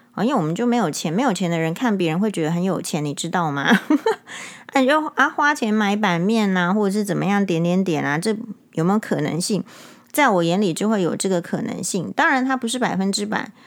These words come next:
好，也有可能是他主动报道、主动的关切，也，也有可能是。好，但是呢，当你这样子只有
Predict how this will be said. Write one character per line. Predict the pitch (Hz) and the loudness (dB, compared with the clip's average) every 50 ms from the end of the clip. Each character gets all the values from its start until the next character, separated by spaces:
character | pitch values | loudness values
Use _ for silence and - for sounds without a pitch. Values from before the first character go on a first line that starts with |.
| - - _ | -20 -14 _
好， | - - - | -4 -2 2
也 | 175 196 | 2 4
有 | 226 240 | 4 2
可 | 240 247 202 | 2 0 0
能 | 165 160 156 | 0 0 -2
是 | 165 196 | -2 -2
他 | 196 220 202 196 | 0 0 2 0
主 | 185 - 156 - | 0 -2 -2 -2
动 | - 185 185 175 170 | 0 0 0 0 0
报 | - 190 165 147 139 | 0 2 2 2 0
道、 | - 120 135 151 | -2 -2 -4 -4
主 | - - - | -4 -4 -2
动 | 180 196 190 | 0 0 2
的 | 180 175 175 | 2 2 0
关 | 170 - 190 180 180 190 | 0 0 2 2 2 0
切， | 196 - - 214 160 | 0 0 0 0 0
也， | - 147 143 - - - | 2 0 -2 -2 -4 -2
也 | - 175 196 | 0 2 2
有 | 226 285 | 2 2
可 | 330 - - - 208 160 143 | 0 -2 -4 -2 0 0 0
能 | 135 131 151 175 | 0 -2 -2 -2
是。 | - - - 214 - - - - - - - - - - | -2 -2 -2 -2 -4 -6 -10 -18 -20 -20 -20 -20 -20 -14
好， | - - - - | -10 -8 -8 -2
但 | - 247 285 311 | 0 0 0 0
是 | 302 302 302 | 0 0 0
呢， | 269 247 226 | 2 2 2
当 | 226 277 294 302 | 2 2 2 2
你 | 247 175 151 - | 2 0 0 -2
这 | - - | -2 0
样 | 311 277 220 208 | 2 2 2 2
子 | - - 165 | 0 -2 -6
只 | - - 220 | -4 -2 0
有 | 247 233 175 | 0 0 0